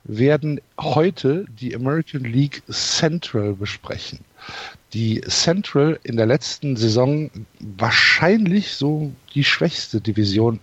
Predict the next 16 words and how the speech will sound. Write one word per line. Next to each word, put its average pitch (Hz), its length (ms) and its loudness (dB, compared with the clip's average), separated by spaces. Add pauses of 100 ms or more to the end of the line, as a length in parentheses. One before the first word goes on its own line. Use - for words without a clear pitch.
im 127 180 2
gesamten 113 580 0
Baseball. 127 540 2 (580)
Und, 120 320 -2
äh, 110 180 2
wir 104 120 0
werden 113 320 0
gleich 113 480 2
hören, 143 420 2
dass - 220 -4
sich - 140 -8
das - 260 -2
nicht 185 180 -4
sonderlich 139 460 0
geändert 123 480 0
hat, - 240 -4